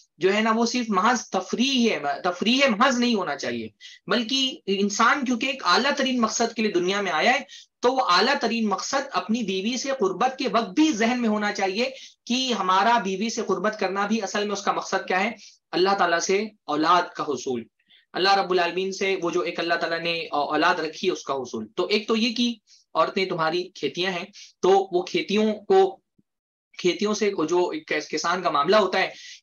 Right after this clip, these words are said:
कि वो जो है खेतियों में महज तफरीह के लिए नहीं जाता, बल्कि उसका मकसद अनाज का हुसूल होता है। तो बिल जैसे जमीन है, जमीन में इंसान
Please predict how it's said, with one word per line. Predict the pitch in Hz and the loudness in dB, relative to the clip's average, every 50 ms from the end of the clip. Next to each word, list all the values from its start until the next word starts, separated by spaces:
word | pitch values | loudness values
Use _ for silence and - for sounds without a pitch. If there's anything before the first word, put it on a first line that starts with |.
| _ | _
कि | - 175 | -8 -4
वो | 160 170 202 220 | 0 2 2 2
जो | 208 202 185 | 4 2 2
है | 180 180 185 | 2 0 -2
खेतियों | 185 - - 165 156 160 196 208 208 | -2 -2 -4 -4 -2 -2 -4 -4 -2
में | 202 196 196 | -2 -2 -2
महज | 180 165 185 190 - - | -2 -2 -2 -4 -2 -4
तफरीह | 165 160 - 196 226 240 | -4 0 2 2 2 4
के | 226 214 | 4 2
लिए | 208 170 | 2 2
नहीं | 214 214 | 0 0
जाता, | 202 190 170 160 - 156 156 - - - - - _ - | 2 2 0 0 0 -4 -4 -6 -8 -18 -20 -16 _ -2
बल्कि | 165 185 190 - 202 | 0 0 0 0 -2
उसका | 202 190 - - 190 | -2 -2 -2 -2 -2
मकसद | 170 165 165 - - 202 196 196 - - | -2 -2 -4 -2 -2 -4 -4 -4 -6 -4
अनाज | 170 180 208 240 226 - | 0 2 2 2 2 0
का | - 190 | -2 -2
हुसूल | 175 175 - 202 202 185 | -2 -2 -2 -2 -2 -2
होता | 160 156 156 202 | -2 -4 -4 -6
है। | 233 | -4
तो | 220 226 | -4 -2
बिल | 180 190 185 | -2 -2 0
जैसे | 185 190 196 214 208 190 196 190 | 0 -2 0 -2 -2 -4 -4 -8
जमीन | 151 165 156 175 208 226 214 | -4 -4 -2 0 0 -2 -2
है, | 185 190 196 | -2 -4 -6
जमीन | 180 175 175 175 180 | -6 -6 -8 -6 -6
में | 185 185 185 170 | -4 -4 -4 -4
इंसान | 156 - 175 165 170 165 | -4 -2 0 0 0 -2